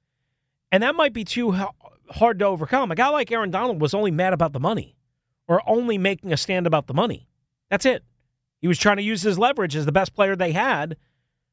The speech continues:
to get more money. And he did. Trent could have the money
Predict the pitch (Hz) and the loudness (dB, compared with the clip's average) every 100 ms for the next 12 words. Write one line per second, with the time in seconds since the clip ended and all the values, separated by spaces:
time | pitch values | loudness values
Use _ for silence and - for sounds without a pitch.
0 | _ _ _ _ _ - 190 233 233 247 | _ _ _ _ _ 2 2 2 0 2
1 | 247 269 233 - _ _ _ _ _ _ | 2 -2 -4 -12 _ _ _ _ _ _
2 | _ 180 220 262 320 - _ _ _ _ | _ 0 2 2 2 -2 _ _ _ _
3 | _ _ _ _ _ _ _ _ _ _ | _ _ _ _ _ _ _ _ _ _
4 | _ _ _ - - 277 330 285 _ _ | _ _ _ -6 2 2 2 -2 _ _
5 | - 233 202 202 180 226 269 220 247 | 2 4 4 -2 2 2 2 -2 -8